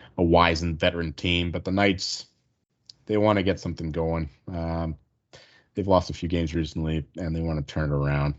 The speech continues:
They wanna win that division, uh, to, so that they can, uh, maybe play the Avalanche in the Western Conference Finals as opposed to, uh, maybe the second round. So I think the motivation is for Vegas. I think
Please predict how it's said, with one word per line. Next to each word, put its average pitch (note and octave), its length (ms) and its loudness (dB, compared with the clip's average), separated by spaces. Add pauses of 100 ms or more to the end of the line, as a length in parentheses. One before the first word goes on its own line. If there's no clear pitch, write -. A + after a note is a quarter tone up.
(120)
They G#2+ 80 4
wanna G#2 240 8
win F2 180 4
that D#2 140 0
division, D2 500 -4 (800)
uh, C#2+ 520 0
to, - 220 -8
so E2 160 -2
that D#2+ 240 4
they D2+ 120 0
can, D2 260 -2
uh, D2 160 0 (120)
maybe E2+ 220 2
play D#2 440 4 (140)
the F2 120 4
Avalanche D#2+ 500 2
in D#2 120 -6
the D2+ 240 -6
Western D#2+ 380 -4
Conference D#2 720 -10
Finals E2+ 520 0
as E2 160 -14
opposed D#2+ 440 -8
to, E2 320 -6
uh, D#2+ 360 0 (640)
maybe D#2 380 -4
the D2+ 260 -2
second E2+ 360 -4
round. E2+ 260 2 (720)
So D#2 280 -2
I D#2+ 100 4
think F#2+ 260 2
the E2+ 160 4
motivation G2 640 6
is A2 160 4
for G#2+ 220 4
Vegas. G#2+ 560 4
I D#2 160 -8
think D#2 260 -10